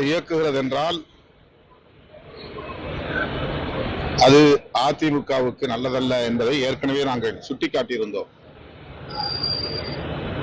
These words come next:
ஐயப்பட்டதை போல அவருக்கு பின்னால் பாஜக இருக்கிறது என்பதை டெல்லியில் அவர்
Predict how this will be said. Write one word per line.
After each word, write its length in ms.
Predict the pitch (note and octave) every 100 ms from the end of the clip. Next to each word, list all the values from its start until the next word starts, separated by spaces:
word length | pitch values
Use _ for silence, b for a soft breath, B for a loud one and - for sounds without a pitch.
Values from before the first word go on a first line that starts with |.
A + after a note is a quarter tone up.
| - - - - - - - - - - C3+
ஐயப்பட்டதை 600 | D#3+ E3+ D#3+ C#3 D3+ D3+ -
போல 160 | D3+ D#3+ F3+ - - - - - - - _ _ - _ - - - - - - C3
அவருக்கு 320 | D#3 D3+ C#3 B2
பின்னால் 340 | D3+ E3 E3 C3+
பாஜக 440 | C#3+ D#3 D3+ D3+ C#3
இருக்கிறது 400 | C3 C3+ C#3+ C#3 C#3
என்பதை 260 | B2+ B2 D#3 D#3+ - - - - - - - - - - - - - - - - - - - - - C6+ C6+ - - - - - - A#2
டெல்லியில் 440 | C3+ D3+ E3+ D#3+ C#3+
அவர் 220 | C3+